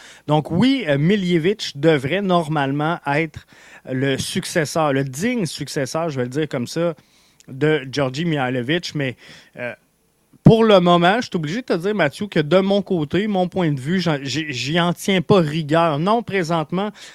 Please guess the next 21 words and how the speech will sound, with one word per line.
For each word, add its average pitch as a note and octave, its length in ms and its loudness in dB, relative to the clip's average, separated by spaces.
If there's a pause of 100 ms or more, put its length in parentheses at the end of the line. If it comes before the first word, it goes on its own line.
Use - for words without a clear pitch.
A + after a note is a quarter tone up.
(160)
euh, C#3+ 160 0
il D3+ 140 -2
ne D#3+ 120 4
répond E3 360 0
pas E3+ 120 0
aux D#3+ 360 0
attentes. D#3+ 340 -2
Moi F3 140 2
aussi, F3 260 -4
j'aimerais D3+ 260 0
le D3 60 0
voir D3 240 0
plus D3+ 300 -2
explosif, D3 800 -4
plus, F3 460 0
euh, C3 120 -2
menaçant, D#3+ 800 0
plus D3+ 180 -4
dirigeant D#3+ 640 -2
également D3+ 540 -2 (600)
et, F3+ 300 0